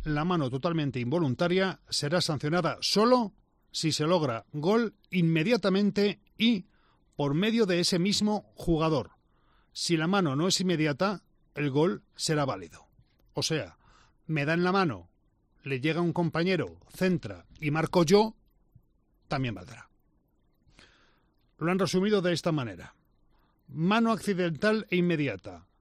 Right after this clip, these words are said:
El jugador marca, mano. Mano accidental e inmediata. Otro compañero marca, no es mano.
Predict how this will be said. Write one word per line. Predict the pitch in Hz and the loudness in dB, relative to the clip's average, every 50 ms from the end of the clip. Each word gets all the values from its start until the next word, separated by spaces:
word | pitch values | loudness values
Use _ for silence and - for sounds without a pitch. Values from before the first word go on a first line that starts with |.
| _ _ | _ _
El | 156 156 151 | -4 -4 -2
jugador | - 156 147 147 151 151 175 156 143 | -2 -2 -2 -2 0 2 2 2 2
marca, | 151 190 220 214 - - 233 240 220 - - _ _ _ _ _ | 2 2 2 0 2 0 0 0 0 -4 -8 _ _ _ _ _
mano. | - 147 151 160 156 139 101 82 - _ _ _ _ _ _ _ _ _ _ _ _ _ _ _ _ _ _ _ _ _ | -6 -2 0 0 0 -2 -4 -8 -16 _ _ _ _ _ _ _ _ _ _ _ _ _ _ _ _ _ _ _ _ _
Mano | _ 143 151 180 208 226 240 240 240 226 - - | _ -4 0 2 2 2 2 2 0 -2 -2 -4
accidental | 165 - - - 175 160 156 156 156 160 - 214 214 | -6 -6 -4 -4 -2 -2 0 -2 -2 0 0 2 2
e | 214 | 2
inmediata. | 208 185 185 170 156 143 131 107 98 - 104 92 92 - - _ _ _ | 2 2 2 2 2 0 0 -2 -6 -10 -14 -16 -16 -18 -20 _ _ _
Otro | - 185 202 - - 160 160 151 127 - - | 0 0 2 2 2 2 2 0 -2 -12 -10
compañero | - 156 147 135 139 143 135 131 120 120 123 | -4 -4 -2 -2 -2 -2 -2 -2 -2 -2 0
marca, | 151 202 214 196 - 220 226 220 - - _ _ | 0 0 0 0 0 0 0 0 -2 -8 _ _
no | - 151 160 170 180 196 185 | -6 0 2 4 4 4 4
es | 170 139 | 2 2
mano. | 143 143 120 98 90 87 - - | 0 -2 -4 -6 -8 -14 -18 -20